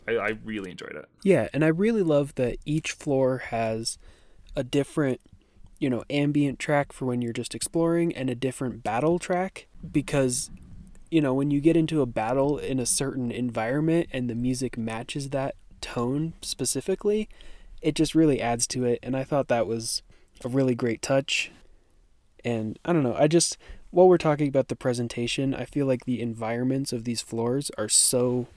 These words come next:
Speaker 2: varied and so just really great to be in, and then obviously destroying everything with your vacuum.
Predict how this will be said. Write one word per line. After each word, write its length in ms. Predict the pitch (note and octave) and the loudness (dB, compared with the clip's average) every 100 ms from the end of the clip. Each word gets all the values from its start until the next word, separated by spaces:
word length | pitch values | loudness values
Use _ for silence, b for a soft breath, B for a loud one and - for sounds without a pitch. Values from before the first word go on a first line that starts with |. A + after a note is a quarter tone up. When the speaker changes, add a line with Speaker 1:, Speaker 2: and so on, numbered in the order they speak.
| - | -10
Speaker 2:
varied 520 | A#2 A2+ B2 C#3+ D#3 | 2 4 4 4 4
and 240 | - A#2 | 2 0
so 520 | - - A#2+ A#2+ A#2+ B B B B B B - - _ - | 2 4 4 4 0 B B B B B B -20 -20 _ -4
just 220 | C3+ - | -4 -2
really 340 | B2 C#3 C3+ | 0 2 2
great 360 | A2+ B2 A#2+ - | 0 0 0 -2
to 220 | A#2+ G#2 - _ - A2+ - | -6 -8 -14 _ -18 -10 -6
be 280 | A2 C3 | -2 0
in, 260 | D3 E3+ F3 b b b b b - | 0 0 -2 b b b b b -8
and 160 | B2+ A#2+ | -2 -2
then 160 | A2+ | -2
obviously 680 | G#2+ A2 G#2+ A2 - A2 G#2 - - C#3 | -2 -2 -2 -2 -2 -2 -6 -10 -16 -6
destroying 600 | C3 - - A#2 A2+ A2+ | -2 -2 0 0 0 0
everything 420 | A2+ A#2 A#2+ C3 | -2 -2 -2 -2
with 140 | A#2 A#2 | -2 -4
your 100 | A2 | -6
vacuum. 520 | G2+ A2+ F3 E3+ | -6 -4 2 2